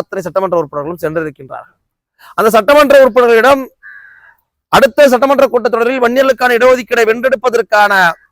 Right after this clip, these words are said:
ஆலோசனைகளை அன்பு-, அன்புமணி ராமதாஸ் அவர்கள் வழங்கி இருக்கக்கூடும்.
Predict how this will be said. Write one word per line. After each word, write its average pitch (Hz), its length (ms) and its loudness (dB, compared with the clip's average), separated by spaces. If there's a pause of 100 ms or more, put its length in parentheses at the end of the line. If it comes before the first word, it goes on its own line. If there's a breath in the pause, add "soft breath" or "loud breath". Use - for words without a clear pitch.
(400)
ஆலோசனைகளை 254 600 2 (400)
அன்பு-, 220 340 -4
அன்புமணி 226 280 0
ராமதாஸ் 202 360 0
அவர்கள் 156 260 -4 (380)
வழங்கி 180 300 -4
இருக்கக்கூடும். 139 460 -12